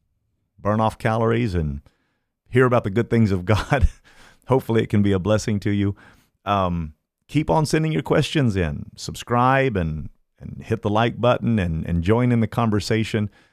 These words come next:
Some of you have asked, "How can we ask questions?" Um, you can,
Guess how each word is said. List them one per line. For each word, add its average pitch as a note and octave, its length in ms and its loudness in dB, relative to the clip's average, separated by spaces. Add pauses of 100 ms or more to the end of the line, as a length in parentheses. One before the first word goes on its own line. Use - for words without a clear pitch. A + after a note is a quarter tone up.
(240)
Some C3 200 0
of B2 100 2
you A#2 120 2
have G2 120 0
asked, G#2+ 280 -2
"How A2+ 160 -4
can G#2+ 160 -8
we G2 120 -4
ask F#2+ 220 -6
questions?" B2 680 -4 (260)
Um, E2 240 -4
you F#2+ 100 -2
can, D#2+ 360 -4